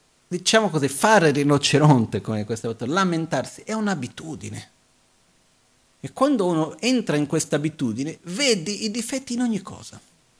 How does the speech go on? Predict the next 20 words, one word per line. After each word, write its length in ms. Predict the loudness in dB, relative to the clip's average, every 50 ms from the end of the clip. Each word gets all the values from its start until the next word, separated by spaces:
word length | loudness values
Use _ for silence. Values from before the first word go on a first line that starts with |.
| _ _ _ _ _ _ _ _ _ _ _ _ _ _ _ _ _ _
E 140 | -14 -10 -2
quando 300 | 0 2 4 6 6 6
uno 240 | 6 4 2 0 0
ha 140 | 2 4 4
l'abitudine 760 | 8 8 8 6 6 2 -4 -4 -2 -6 -2 0 0 0 2
di 80 | 2
lamentarsi, 720 | 2 2 2 0 -2 -2 -2 -2 -2 -2 -6 -8 -8 -10 -10 -6
è 100 | -6 -6
strano 380 | -6 -4 -2 0 2 2 0
dirlo, 380 | 0 2 0 0 2 0 -4 -4
però 220 | -4 -4 -4 -4
non 320 | -2 -2 -2 0 0 0 0
si 260 | 0 -2 -2 0 0
rilassa 560 | 0 0 0 0 0 -2 -2 -4 -4 -4 -4
finché 440 | -4 -4 -2 -2 -2 -2 0 0 -2
non 160 | 0 0 -2
trova 280 | 0 0 2 2 2 2
qualcosa 380 | 0 0 0 0 0 -2 0 -2
da 100 | -4 -4
criticare. 580 | -4 -8 -8 -10 -12 -14 -16 -20 -18 -18 -18